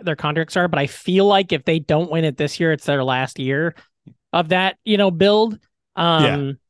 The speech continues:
Speaker 1: but I don't know. I don't know. Uh,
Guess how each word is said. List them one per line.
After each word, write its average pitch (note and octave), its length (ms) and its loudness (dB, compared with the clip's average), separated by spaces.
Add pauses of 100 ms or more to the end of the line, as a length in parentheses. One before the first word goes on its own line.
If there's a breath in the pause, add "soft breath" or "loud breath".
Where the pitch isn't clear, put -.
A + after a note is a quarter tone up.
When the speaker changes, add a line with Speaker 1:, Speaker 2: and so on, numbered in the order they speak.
(600)
Speaker 1:
but F3+ 160 0
I F#3+ 80 2
don't G3+ 140 2
know. A#3+ 200 0 (120)
I F#3+ 100 -2
don't A#3+ 100 2
know. G4 200 -2 (580)
Uh, D#3+ 1160 -2